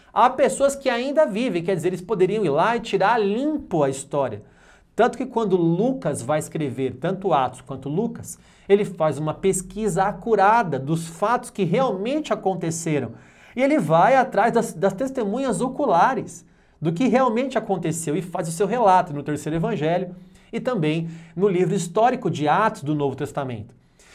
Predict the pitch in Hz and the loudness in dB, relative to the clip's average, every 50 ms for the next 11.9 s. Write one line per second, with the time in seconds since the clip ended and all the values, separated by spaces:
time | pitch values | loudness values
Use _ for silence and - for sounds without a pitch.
0 | - - - 165 175 254 269 294 240 - - 269 262 247 180 151 143 - - - | -14 -10 -2 2 4 4 6 4 4 2 2 0 0 0 0 0 0 -2 -2 -4
1 | 214 262 285 - - - - - - _ _ _ _ _ _ _ _ _ - 156 | -2 -2 -2 -2 -4 -8 -14 -20 -20 _ _ _ _ _ _ _ _ _ -12 -2
2 | 160 170 185 208 247 277 269 269 269 262 - - 180 175 180 175 196 226 208 - | 2 4 6 6 6 4 2 0 -2 -2 0 2 2 2 2 2 -2 -6 -6 -6
3 | 233 233 - 180 165 - - 220 214 226 220 170 117 107 104 - - - 196 220 | -6 -4 -4 -4 -6 -2 0 2 2 2 2 0 -4 -8 -12 -6 0 2 2 2
4 | 208 208 - - - - 226 220 226 226 240 247 240 214 208 233 254 247 190 127 | 2 0 -6 -6 -2 0 0 0 -2 -4 -4 -4 -4 -4 -4 -2 -2 -2 -4 -4
5 | 104 - - - - _ _ - 214 214 160 165 175 220 220 202 185 180 196 233 | -8 -10 -16 -20 -20 _ _ -4 -2 -2 0 0 2 2 2 2 2 0 0 0
6 | 262 269 277 - - 160 131 120 139 143 139 - - 139 131 - - - - - | 0 0 -2 -4 -6 -6 -4 -2 -2 -4 -4 -4 -6 -6 -6 -6 -8 -14 -14 -14
7 | - - - - _ _ _ _ _ _ _ - - _ _ _ - 302 320 302 | -16 -20 -20 -20 _ _ _ _ _ _ _ -20 -20 _ _ _ 2 2 2 4
8 | - 302 302 277 - - 196 165 151 135 120 104 107 101 - - - _ - 240 | 4 4 4 4 4 4 6 6 6 6 4 0 -4 -10 -12 -16 -10 _ -2 -2
9 | 226 151 143 - - - 214 226 226 - - 240 269 269 214 143 - - - - | -2 -2 -4 -6 -6 -6 -6 -6 -6 -6 -6 -6 -4 -4 -4 -6 -8 -8 -12 -18
10 | - _ _ _ _ - 247 202 - 226 185 160 135 120 156 180 226 262 277 233 | -20 _ _ _ _ -6 -4 -2 0 2 2 2 2 2 2 2 2 2 2 2
11 | 185 160 135 165 160 165 - 170 156 147 147 139 117 - - - - | 2 0 0 0 -2 -2 -4 -6 -6 -4 -6 -6 -8 -10 -14 -18 -20